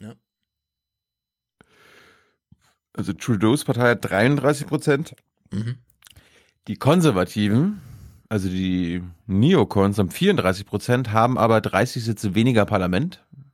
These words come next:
Speaker 2: Das, also falls uns jemand
Speaker 1: Äh, was,
Speaker 2: hört, der
Speaker 1: bitte?
Speaker 2: in Kanada, in Kanada auskennt.
Speaker 1: Ein Prozent mehr, aber dreißig Sitze weniger.
Speaker 2: Ja. Warum, wie kann das sein? Das würde mich interessieren.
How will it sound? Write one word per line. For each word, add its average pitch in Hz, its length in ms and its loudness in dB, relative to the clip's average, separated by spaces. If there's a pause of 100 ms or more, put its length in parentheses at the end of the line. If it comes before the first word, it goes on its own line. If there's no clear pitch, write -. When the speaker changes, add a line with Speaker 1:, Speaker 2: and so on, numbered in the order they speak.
(120)
Speaker 2:
Das, 120 200 0
also 113 200 -4
falls 135 240 0
uns 127 100 -8
jemand 127 260 4
Speaker 1:
Äh, 104 120 2
was, 110 180 2
Speaker 2:
hört, 139 300 4
der 127 60 4
Speaker 1:
bitte? 120 100 4
Speaker 2:
in 120 100 -2
Kanada, 127 380 0
in 113 140 -6
Kanada 123 320 -2
auskennt. 120 420 -4 (380)
Speaker 1:
Ein 127 120 2
Prozent 127 300 -2
mehr, 135 120 2
aber 131 120 2
dreißig 151 360 -2
Sitze 165 240 -2
weniger. 113 360 -2 (800)
Speaker 2:
Ja. 104 140 0 (600)
Warum, 131 600 2
wie 131 120 -4
kann 117 220 0
das 101 160 -4
sein? 113 320 0
Das 113 120 -4
würde 104 160 0
mich 104 180 0
interessieren. 101 540 -4